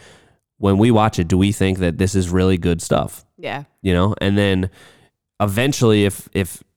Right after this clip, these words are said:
Speaker 1: it doesn't work and, you know, nobody, w-, everyone hates it, you know, we'll have to reevaluate it. But
Speaker 2: Right.
Speaker 1: I think you can't just tie everything to metrics. Like, it has to be an intuition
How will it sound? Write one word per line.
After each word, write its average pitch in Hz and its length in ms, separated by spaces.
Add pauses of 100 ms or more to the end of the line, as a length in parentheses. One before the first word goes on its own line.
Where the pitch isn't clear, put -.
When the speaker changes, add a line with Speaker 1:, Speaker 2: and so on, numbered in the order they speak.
(140)
Speaker 1:
it 95 160
doesn't 90 260
work 104 240
and, 87 300
you 90 100
know, 85 200
nobody, 90 440
w-, 78 380 (100)
everyone 101 240
hates 120 300
it, 92 200 (280)
you 110 80
know, 82 80
we'll 87 120
have 95 140
to 90 80
reevaluate 95 600
it. - 140
But 90 240 (200)
Speaker 2:
Right. 131 140
Speaker 1:
I 110 120
think 107 420 (220)
you 107 180
can't 117 380
just 98 420
tie 92 400
everything 98 540
to 95 80
metrics. 92 480
Like, 90 160
it 82 80
has 92 340
to 92 120
be 90 400 (420)
an 92 160 (120)
intuition 90 720